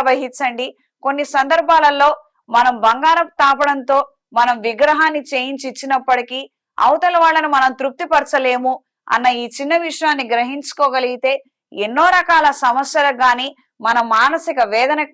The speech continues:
కానీ మంచి పరిష్కారం లభిస్తుంది. మనం ఎంత ఇచ్చినా సంతోషపడని వాళ్ళకి మనం ఎంతైతే ఇవ్వగలుగుతామో అంత మాత్రం ఇస్తే సరిపోతుంది. మన శక్తి సామర్థ్యాలకు మించి మనం అనవసరమైనటువంటి అప్పులు చేసి మరి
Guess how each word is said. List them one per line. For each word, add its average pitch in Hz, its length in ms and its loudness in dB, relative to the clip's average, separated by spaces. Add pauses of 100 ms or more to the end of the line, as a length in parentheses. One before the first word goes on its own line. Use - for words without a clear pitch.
కానీ 247 240 0 (380)
మంచి 247 220 -2 (120)
పరిష్కారం 311 640 0
లభిస్తుంది. 254 640 -2 (420)
మనం 254 180 2 (180)
ఎంత 233 120 -6 (100)
ఇచ్చినా 330 260 0 (140)
సంతోషపడని 262 720 -2
వాళ్ళకి 233 360 2 (420)
మనం 233 180 0 (160)
ఎంతైతే 320 400 -2 (100)
ఇవ్వగలుగుతామో 247 800 0 (440)
అంత 226 160 -2 (160)
మాత్రం 262 380 0
ఇస్తే 294 220 -2 (100)
సరిపోతుంది. 247 640 -2 (380)
మన 240 100 2 (140)
శక్తి 254 320 -4
సామర్థ్యాలకు 285 600 0 (100)
మించి 247 300 -8 (420)
మనం 247 180 2 (100)
అనవసరమైనటువంటి 294 960 -2
అప్పులు 294 360 -6
చేసి 262 240 -4 (100)
మరి 254 180 0